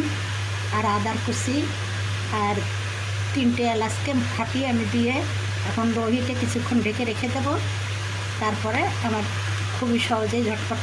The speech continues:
করে হয়ে গেল আমার কাশ্মীরি আচার। তা আমটা পাকা আম, সেই জন্য একটু লাল লাল হয়ে গেছে। আর যদি আমগুলো একদম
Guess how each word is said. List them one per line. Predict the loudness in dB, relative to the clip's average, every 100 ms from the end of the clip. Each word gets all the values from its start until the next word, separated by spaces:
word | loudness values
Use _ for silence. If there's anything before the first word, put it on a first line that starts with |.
| 0
করে | 0 2
হয়ে | 2 0
গেল | 0 0 2
আমার | 2 0 -2 -2 -2 -2 -2
কাশ্মীরি | 0 0 2 2 0
আচার। | 0 0 0 0 -2 -2 -2 -4 -4 -2 -2 -2 -2 -2
তা | 0 0
আমটা | 2 0 0 0
পাকা | 0 2 2
আম, | 2 2
সেই | 0
জন্য | 0 0
একটু | 0 2
লাল | 2 2 2
লাল | 2 2
হয়ে | 2
গেছে। | 0 0 0 0
আর | 0 0
যদি | 0 0 -2 -2 0
আমগুলো | 0 2 0 0 0
একদম | 0 0